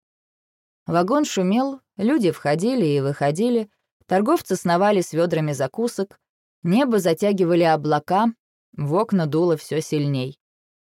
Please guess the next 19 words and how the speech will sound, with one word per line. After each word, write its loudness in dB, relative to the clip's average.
В -2
ночь 0
перед -2
приездом 0
похолодало. -2
Девочки 0
свернулись -2
на -4
своих -4
полках, -4
как -4
котята. -4
Я -2
достала 0
из -2
сумки -6
все -6
свои -4
платки -4